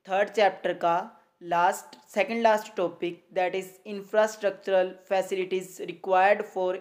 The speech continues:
inclusion in schools। मतलब कि जो हमें इंफ्रास्ट्रक्चर चाहिए स्कूल्स में इंक्लूजन लाने के लिए या समावेशी शिक्षा लाने के लिए। तो चलिए शुरू करते हैं। Facilities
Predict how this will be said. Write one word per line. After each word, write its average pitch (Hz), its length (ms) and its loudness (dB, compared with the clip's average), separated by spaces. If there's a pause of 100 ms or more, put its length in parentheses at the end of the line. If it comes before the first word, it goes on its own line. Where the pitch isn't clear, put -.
inclusion 202 720 -4
in 196 220 -8
schools। 156 440 -4 (680)
मतलब 190 340 -8
कि 220 140 -10
जो 196 220 0
हमें 202 240 -4
इंफ्रास्ट्रक्चर 190 840 -2
चाहिए 185 640 -2 (220)
स्कूल्स 196 460 -6
में 202 280 -8
इंक्लूजन 196 560 0
लाने 190 320 -2
के 185 180 -2
लिए 175 320 -4 (360)
या 180 300 2
समावेशी 196 640 -4
शिक्षा 202 380 -2
लाने 170 280 0
के 156 140 -12
लिए। 139 240 -12 (800)
तो 190 80 -16
चलिए 190 300 -4
शुरू 196 260 -4
करते 214 380 2
हैं। 214 240 -4 (440)
Facilities 233 600 -6